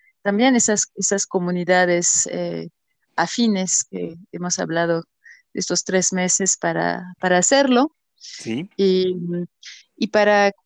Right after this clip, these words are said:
Speaker 1: compartir, eh, donde sí queremos, saber dónde que, sí queremos estar, ¿no? De-,
Speaker 2: Exactamente.
Speaker 1: definirlo.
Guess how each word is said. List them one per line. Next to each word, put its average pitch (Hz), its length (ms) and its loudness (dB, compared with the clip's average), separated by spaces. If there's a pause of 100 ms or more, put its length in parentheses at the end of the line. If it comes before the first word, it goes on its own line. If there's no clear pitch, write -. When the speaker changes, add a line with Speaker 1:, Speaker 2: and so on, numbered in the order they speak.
(160)
Speaker 1:
compartir, 196 760 0 (120)
eh, 175 580 -4 (640)
donde 175 340 -2
sí 196 200 0
queremos, 175 520 -2
saber 220 340 4
dónde 226 200 4
que, 185 200 -4
sí 240 200 -2
queremos 180 440 -2
estar, - 340 -4 (320)
¿no? 127 220 -4
De-, - 160 0
Speaker 2:
Exactamente. 170 320 0
Speaker 1:
definirlo. 170 540 -2